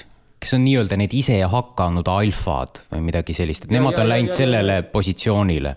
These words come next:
Speaker 2: Ja, ja, need ongi need alfad. Eh, naine teeb mehest alfa. Eh, sest naine loob isiksuse, isiksuseks saab. Ja siis ta loobki alfa. <clears throat> Aga kuna see alfa pole maailma loonud,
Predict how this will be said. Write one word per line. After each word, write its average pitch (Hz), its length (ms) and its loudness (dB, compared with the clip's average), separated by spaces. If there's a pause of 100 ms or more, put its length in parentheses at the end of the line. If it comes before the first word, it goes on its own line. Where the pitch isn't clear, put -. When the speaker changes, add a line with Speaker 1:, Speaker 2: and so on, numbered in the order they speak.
Speaker 2:
Ja, 143 120 -8
ja, 160 240 -6
need 147 200 -4
ongi 120 240 -6
need 110 120 -4
alfad. 117 400 -10 (640)
Eh, 127 280 -2
naine 143 360 -4
teeb 131 240 -6
mehest 127 320 -4
alfa. 131 340 -6 (1120)
Eh, 98 240 -6
sest 117 240 -8
naine 131 240 -6
loob 101 200 -8
isiksuse, 101 600 -12
isiksuseks 101 680 -10
saab. 92 240 -8 (480)
Ja 160 80 -4
siis 185 120 -8
ta 247 240 -2
loobki 143 400 -2
alfa. 107 360 -10 (760)
<clears throat> 165 400 0
Aga 127 100 -6
kuna 170 220 -4
see 156 140 -6
alfa 123 260 -10
pole 131 160 -8
maailma 135 380 -6 (800)
loonud, 233 400 -8